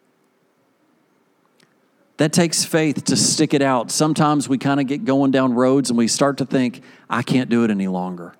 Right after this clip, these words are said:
And it takes faith. Hebrews chapter thirteen, verse seven. If you can put that one up for, for me, thank you. It says, "Remember the leaders who taught you the word of God. Think of all the good that has come from their lives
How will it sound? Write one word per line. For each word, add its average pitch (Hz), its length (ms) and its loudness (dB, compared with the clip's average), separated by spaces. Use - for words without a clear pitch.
And 143 160 2
it 131 140 -2
takes 151 420 0
faith. 135 560 -2
Hebrews 202 440 4
chapter 165 320 2
thirteen, 165 520 2
verse 143 220 2
seven. 139 540 2
If - 60 -16
you 151 80 -6
can 123 100 -4
put 127 180 -2
that 120 120 0
one 113 140 -2
up 101 160 -6
for, 110 280 -4
for 107 140 -2
me, 107 140 0
thank 107 240 -2
you. 98 140 -4
It - 60 -20
says, 143 220 2
"Remember 185 480 4
the 202 100 2
leaders 175 400 2
who 156 100 4
taught 160 380 0
you 175 60 4
the 143 80 4
word 139 240 2
of 120 100 -2
God. 110 440 2
Think 214 200 2
of 214 120 4
all 202 160 4
the 170 80 4
good 165 260 4
that 147 140 4
has 123 120 0
come 151 220 2
from 135 160 2
their 120 160 4
lives 113 400 2